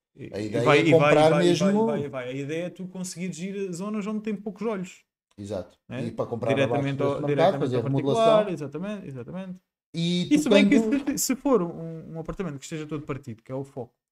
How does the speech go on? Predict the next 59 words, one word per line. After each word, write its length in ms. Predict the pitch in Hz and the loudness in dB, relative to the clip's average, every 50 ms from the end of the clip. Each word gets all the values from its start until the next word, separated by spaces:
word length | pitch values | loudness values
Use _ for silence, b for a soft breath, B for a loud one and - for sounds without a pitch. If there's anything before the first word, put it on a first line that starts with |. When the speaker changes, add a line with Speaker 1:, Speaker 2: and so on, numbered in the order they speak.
| _ 123 | _ -20
Speaker 1:
que 180 | 123 123 127 | -20 -18 -16
não, 180 | 123 127 120 117 | -16 -14 -14 -12
eu 160 | 127 127 127 | -12 -12 -10
não 140 | 131 131 131 | -10 -10 -10
gosto 240 | 131 131 123 - _ _ _ _ _ _ _ _ _ _ - | -10 -12 -12 -14 _ _ _ _ _ _ _ _ _ _ -20
de 120 | - 135 | -18 -14
comprar 260 | - 135 127 135 135 | -12 -10 -8 -6 -6
apartamentos 380 | 123 131 127 135 127 131 127 - | -6 -8 -8 -10 -8 -10 -10 -10
que 80 | - | -10
já 120 | 120 131 127 | -8 -8 -8
estejam 300 | 120 - 135 120 120 117 | -8 -8 -10 -10 -10 -10
remodelados, 460 | 113 120 127 120 120 117 113 113 - | -12 -12 -12 -12 -12 -12 -12 -14 -16
porque 240 | _ 135 131 - 143 | _ -18 -12 -8 -8
aí 40 | 139 | -6
vais, 300 | 139 156 160 156 - - | -4 -4 -4 -6 -8 -10
vais 220 | 147 147 151 151 | -10 -10 -10 -8
estar, 120 | - 175 156 143 127 | -8 -8 -10 -10 -10
vais 220 | 131 131 143 139 - | -10 -8 -8 -6 -4
estar 140 | 156 147 | -4 -2
Speaker 2:
Aí 40 | 156 | 0
Speaker 1:
mesmo, 200 | 165 170 165 160 165 | 0 0 2 2 0
Speaker 2:
perdes. 140 | 156 151 - | 0 -4 -6
Speaker 1:
tipo 400 | 160 147 - 151 143 139 135 139 | -10 -10 -8 -10 -10 -10 -10 -12
Speaker 2:
Tiras 280 | - 113 98 98 101 98 | -10 -10 -8 -8 -8 -8
bastante 500 | 104 104 101 - 107 107 107 104 110 110 | -8 -10 -10 -10 -10 -10 -12 -12 -16 -16
de, 140 | 110 113 - | -12 -6 -2
já 60 | 156 | 2
Speaker 1:
Yeah, 220 | 165 190 175 147 | 4 6 6 6
Speaker 2:
estás 0 | |
a 80 | 139 165 | 6 4
Speaker 1:
vais 120 | 151 156 | 4 4
Speaker 2:
levar 40 | 160 | 4
Speaker 1:
estar, 160 | 160 180 214 | 4 4 4
Speaker 2:
com, 60 | 196 | 4
Speaker 1:
vais 140 | 175 170 165 | 4 4 4
estar 100 | - 190 | 4 8
Speaker 2:
com 60 | 208 | 8
Speaker 1:
mesmo 160 | 202 196 202 202 | 8 8 8 6
Speaker 2:
o 40 | |
Speaker 1:
a 40 | 202 | 8
tirar 160 | 208 208 202 196 | 8 8 8 8
Speaker 2:
preço. 120 | 190 190 | 6 6
Speaker 1:
à 60 | 185 | 4
pessoa, 460 | - - - - 208 170 147 135 127 131 | 2 -2 -4 -2 0 0 2 0 -2 -4
tipo, 180 | - 139 120 | -6 -10 -10
estás 220 | _ 139 131 123 139 | _ -6 -6 -6 -6
a 40 | |
ver? 300 | 143 147 131 120 127 120 | -6 -8 -8 -8 -8 -8
Agora, 420 | 123 139 139 143 143 127 123 - 165 | -6 -4 -2 -2 -2 -2 -2 -4 -4
um 100 | 165 180 | -4 -2
apartamento 500 | 175 196 190 190 190 170 143 123 127 - | 0 0 0 -2 -2 -4 -6 -8 -10 -14
que 80 | - | -16
esteja 340 | - - 165 151 139 127 131 | -10 -6 -4 -4 -4 -6 -6
todo 200 | - 165 165 156 | -8 -8 -8 -6
partido, 440 | 160 156 135 - - 123 113 110 113 | -6 -8 -8 -8 -8 -10 -12 -10 -8
vamos 200 | - 165 185 175 | -6 -4 -4 -4
dizer 180 | 156 190 196 190 | -4 -4 -6 -6
que 60 | - | -8
tu 280 | - 196 196 190 190 | -8 -8 -8 -8 -10